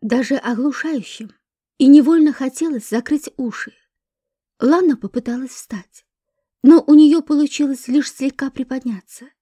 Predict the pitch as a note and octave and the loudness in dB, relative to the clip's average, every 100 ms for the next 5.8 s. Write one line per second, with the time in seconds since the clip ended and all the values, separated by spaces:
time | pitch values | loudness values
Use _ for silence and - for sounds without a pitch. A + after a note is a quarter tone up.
0 | _ _ _ _ _ _ _ - F#3+ C4 | _ _ _ _ _ _ _ -10 -2 0
1 | B3 - - F#3+ - C4 G#3+ - F3 F#3 | -2 -6 -12 -10 -8 -8 -10 -14 -18 -16
2 | F3 F3+ A#3 C4 _ _ _ _ _ _ | -14 -12 -12 -14 _ _ _ _ _ _
3 | _ _ - - D#4 C#4 C#4 B3+ A3+ F#3+ | _ _ -16 -2 4 4 4 0 -4 -4
4 | E4+ E4+ _ - B3 G#3 A#3 A3+ B3 B3 | -6 -6 _ -4 -4 -2 -4 -4 -8 -10
5 | - A3 A#3+ - - F#3+ F#3 | -16 -14 -14 -16 -16 -16 -18